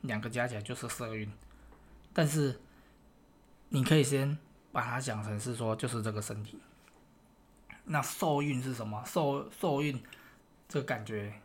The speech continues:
就比较简单啦。你觉得吃到好辣啊，什么样的感受？爽啊，不爽啊，<laughs> 瞧拍界啊，全部都是你的感受啊。那，那这个感受它又是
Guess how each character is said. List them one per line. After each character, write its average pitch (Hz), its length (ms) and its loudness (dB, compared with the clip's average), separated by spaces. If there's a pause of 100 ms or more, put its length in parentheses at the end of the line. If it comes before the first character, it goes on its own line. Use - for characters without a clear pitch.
(400)
就 143 100 0
比 120 100 -2
较 117 100 0
简 107 200 -6
单 107 200 -6
啦。 104 140 -6
你 110 120 -6
觉 123 120 -4
得 123 100 0
吃 127 180 -6
到 120 120 2
好 110 160 -4
辣 107 160 0
啊， 107 260 0
什 127 120 -4
么 123 120 0
样 123 100 0
的 110 80 -4
感 - 180 -6
受？ - 240 -4 (400)
爽 110 440 0
啊， 120 180 -2
不 160 60 0
爽 104 340 0
啊， 110 200 -4 (380)
<laughs> - 80 -20 (300)
瞧 117 200 -2
拍 131 200 -2
界 127 200 -2
啊， 104 160 -4 (760)
全 143 160 2
部 139 100 2
都 139 140 2
是 139 100 -2
你 123 80 -2
的 113 120 -4
感 101 220 0
受 110 200 -2
啊。 101 200 -6 (220)
那， 147 180 0
那 160 160 4
这 160 120 6
个 147 120 6
感 107 220 2
受 135 340 0 (460)
它 143 160 2
又 139 180 4
是 131 380 -2